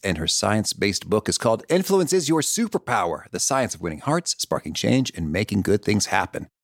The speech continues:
It's been published in more than twenty languages. Zoe earned her doctorate from Harvard and now teaches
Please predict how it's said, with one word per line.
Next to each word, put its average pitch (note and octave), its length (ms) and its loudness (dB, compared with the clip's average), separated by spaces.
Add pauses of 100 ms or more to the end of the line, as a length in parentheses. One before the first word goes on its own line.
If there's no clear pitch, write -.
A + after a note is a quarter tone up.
(140)
It's - 140 2
been F3+ 220 4
published G3+ 380 2 (180)
in C3+ 120 6
more E3+ 200 2
than C#3 80 -2
twenty E3+ 240 2
languages. F#3 580 -2 (160)
Zoe C#3+ 380 2
earned B2+ 240 2
her A2 80 -2
doctorate A2+ 440 0
from F#2 140 -4
Harvard G#3 320 2
and B2 80 2
now G2+ 180 2
teaches A#2 480 0